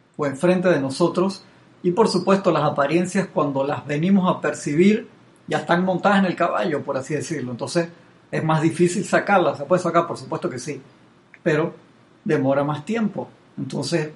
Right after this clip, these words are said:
el estar despierto y poder sacar, ¿se acuerdan la parábola que le gustaba tanto Jorge de, de, de los, de, de las personas alrededor de la fogata, cuando saltaban los tizones de,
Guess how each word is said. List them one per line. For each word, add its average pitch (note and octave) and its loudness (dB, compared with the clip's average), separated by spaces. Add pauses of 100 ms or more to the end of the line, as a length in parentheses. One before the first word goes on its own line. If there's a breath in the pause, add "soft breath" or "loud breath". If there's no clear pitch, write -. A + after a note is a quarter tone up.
(240)
el D#3 -2
estar F#3+ 0
despierto C#3+ 2 (520)
y D#3 -4
poder D#3 0
sacar, F#3 2 (300)
¿se - -10
acuerdan F3 6
la C#3 0
parábola E3 4
que F3 -6
le C3+ -4
gustaba D#3 2
tanto E3 0
Jorge D#3+ -4
de, B2+ -8 (520)
de, C3+ -4 (760)
de D3+ -4
los, - -6
de, C#3+ -4
de C#3 -4
las D3 0
personas F3 2
alrededor D3+ 0
de F3+ 4
la B3+ 2
fogata, F#3 2 (340 loud breath)
cuando D3 0
saltaban F3 4
los D3+ -2
tizones F3 2
de, C3 -6